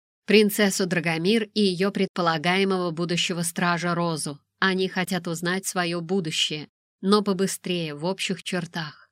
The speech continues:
"Почему ты всегда меня подгоняешь?" спросила Ронда. "Эй, дело не во мне. Им нужно успеть на самолёт". "Ты бы вёл себя точно так же, если бы они никуда не спешили.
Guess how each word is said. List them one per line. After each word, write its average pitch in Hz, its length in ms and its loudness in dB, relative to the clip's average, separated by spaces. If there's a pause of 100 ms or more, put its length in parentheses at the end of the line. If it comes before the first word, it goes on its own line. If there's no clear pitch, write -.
(380)
"Почему 320 600 4
ты 277 140 2
всегда 226 360 2
меня 202 240 2
подгоняешь?" 185 920 0 (140)
спросила 165 680 -4
Ронда. 147 500 -6 (500)
"Эй, 185 380 -4 (440)
дело 330 380 4
не 311 160 4
во 262 180 6
мне. 185 480 2 (140)
Им 262 180 4
нужно 175 420 4
успеть 185 460 -2
на 247 140 0
самолёт". 240 720 -2 (340)
"Ты 571 100 0 (120)
бы 381 180 6
вёл 262 220 6
себя 240 260 2
точно 214 400 4
так 165 280 4
же, 226 100 2
если 247 320 2
бы 247 100 4
они 262 260 4
никуда 269 420 4
не 381 160 -2
спешили. 170 680 -6